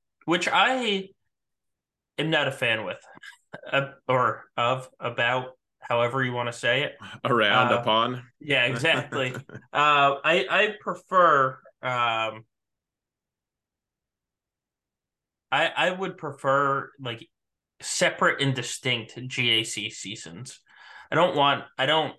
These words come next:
Speaker 1: personally want the blends.
Speaker 2: Yeah, I mean, I didn't mind it when we had three sets back when that was, like, part of the plan, uh, of what they were trying to do.
Speaker 1: Right.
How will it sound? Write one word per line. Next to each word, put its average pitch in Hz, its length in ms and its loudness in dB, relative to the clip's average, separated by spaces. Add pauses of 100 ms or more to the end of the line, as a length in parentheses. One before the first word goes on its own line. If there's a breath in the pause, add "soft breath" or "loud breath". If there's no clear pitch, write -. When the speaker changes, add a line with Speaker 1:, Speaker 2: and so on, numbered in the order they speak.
(260)
Speaker 1:
personally 120 520 -4
want 107 280 -2
the 107 60 -10
blends. 95 760 -8 (1500)
Speaker 2:
Yeah, 170 520 4
I 156 120 2
mean, 151 260 0
I 165 140 0
didn't 175 280 -4
mind 123 360 -2
it 113 100 2
when 135 140 0
we 135 100 0
had 135 240 -2
three 139 220 -4
sets 135 540 0
back 117 300 -2
when 123 120 -2
that 110 160 -2
was, 107 120 -6
like, 101 180 -4
part 104 180 0
of 101 80 -4
the 101 80 -8
plan, 110 500 -4
uh, 131 80 -8 (100)
of 113 380 -4
what 98 140 -6
they 113 80 -4
were 110 100 -2
trying 98 300 -4
to 104 80 -6
do. 95 320 -6
Speaker 1:
Right. 123 340 2